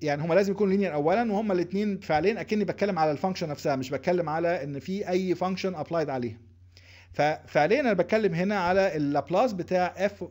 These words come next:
يعني، آه، اف اوف تي، آه، دي اف اوف تي باي دي تي،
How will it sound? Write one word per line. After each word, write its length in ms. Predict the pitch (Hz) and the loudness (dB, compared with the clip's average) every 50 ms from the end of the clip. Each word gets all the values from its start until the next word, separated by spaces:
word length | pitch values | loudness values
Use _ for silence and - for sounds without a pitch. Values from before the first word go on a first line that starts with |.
| - 156 - - | -14 -20 -20 -14
يعني، 500 | - 143 135 139 135 135 139 135 135 131 | -10 -6 -6 -6 -6 -6 -6 -6 -4 -2
آه، 680 | 131 131 131 127 131 131 131 127 117 - - - 170 202 | -2 -2 -2 -2 -2 -4 -6 -8 -10 -14 -12 -6 -6 -4
اف 100 | 202 190 | -4 -4
اوف 140 | 165 - | -6 -8
تي، 420 | - - 180 196 226 254 190 143 147 | -8 -10 -8 -8 -8 -8 -6 -6 -8
آه، 40 | 160 | -8
دي 300 | 143 151 185 190 175 175 | -6 -6 -4 -2 0 0
اف 100 | 175 196 | 0 -2
اوف 100 | 151 - | -6 -8
تي 140 | - 180 | -6 -6
باي 160 | 160 156 143 135 | -4 -4 -2 -2
دي 120 | 135 131 | -4 -6
تي، 320 | 131 165 180 196 247 269 | -6 -6 -8 -8 -8 -10